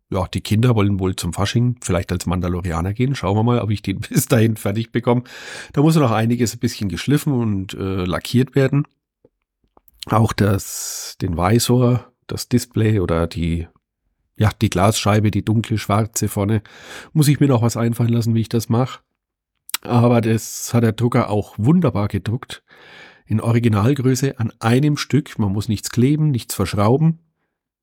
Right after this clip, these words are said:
Hat sechzehn Stunden gedauert. Zum Glück läuft das Solarkraftwerk,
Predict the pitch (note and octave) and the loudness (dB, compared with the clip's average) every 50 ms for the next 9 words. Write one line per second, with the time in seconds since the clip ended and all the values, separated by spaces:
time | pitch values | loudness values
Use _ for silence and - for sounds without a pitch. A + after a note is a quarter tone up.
0 | _ _ _ _ - - G#2 - - - - A#2+ - - - A#2 G#2+ - D3 D3 | _ _ _ _ -4 -2 -2 -2 -2 0 0 0 0 0 -2 -2 0 2 2 2
1 | D#3+ E3 E3 D#3 D3+ - C3 B2 C#3 D3 D#3 D#3 - - - _ _ _ _ _ | 4 4 2 2 2 2 2 2 2 2 0 0 -4 -18 -20 _ _ _ _ _
2 | - - A#2 G#2 - A#2 A#2 - A#2 A2+ G#2+ G#2+ - - - G#2 G2 - - - | -2 -2 0 0 2 0 0 2 2 2 2 2 0 0 -2 -2 -2 -2 -6 -10
3 | - - - _ - - - G#2 G2 F#2+ G2 G#2 - - A#2+ A2+ - - - G#2+ | -10 -12 -14 _ -12 -4 -2 0 2 2 0 0 0 0 -2 -2 -2 0 0 2
4 | A2 G#2+ - - - | 2 0 -2 -6 -18